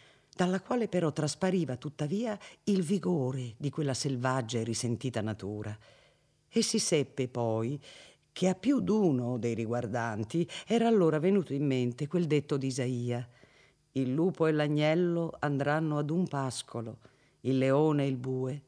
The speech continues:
mangeranno insieme lo strame." Dietro veniva Don Abbondio, a cui nessuno badò.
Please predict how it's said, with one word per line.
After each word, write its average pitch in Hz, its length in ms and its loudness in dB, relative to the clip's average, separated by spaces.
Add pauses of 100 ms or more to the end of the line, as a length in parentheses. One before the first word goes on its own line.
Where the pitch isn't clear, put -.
(300)
mangeranno 123 680 0
insieme 120 760 -4
lo 117 160 -8
strame." 101 680 -6 (880)
Dietro 156 640 0 (260)
veniva 175 440 4
Don 151 240 4
Abbondio, 123 720 -2 (220)
a 165 160 -2
cui 143 380 -4
nessuno 120 680 -2
badò. 104 420 -6